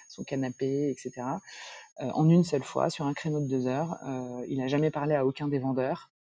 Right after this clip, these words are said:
ou quasi. Euh, et en gros, il est allé sur, sur notre site, il a fait son panier d'achat et, euh, et il s'est fait tout livrer, euh, sur un créneau de deux heures,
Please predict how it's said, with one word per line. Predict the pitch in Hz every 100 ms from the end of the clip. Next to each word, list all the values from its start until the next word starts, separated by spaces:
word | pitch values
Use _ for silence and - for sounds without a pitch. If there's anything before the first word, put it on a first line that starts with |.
| - _
ou | 135
quasi. | - 135 127 160 196 _ _ - - _ _
Euh, | 131 - - 123 123 -
et |
en | 135
gros, | 123 151
il | 160
est | 127
allé | 127
sur, | 135 -
sur | - 139
notre | 127 -
site, | 175
il | 175
a | 131
fait | - 151
son | 147
panier | 139 135 131
d'achat | 123 - 135 165 -
et, | - 131 127
euh, | 123 120 123 127
et | -
il | 127
s'est | - 135
fait | 127
tout | -
livrer, | 147 131 135 151
euh, | 127
sur | -
un | 131
créneau | - 139 139
de | 131
deux | 131 123
heures, | 135 151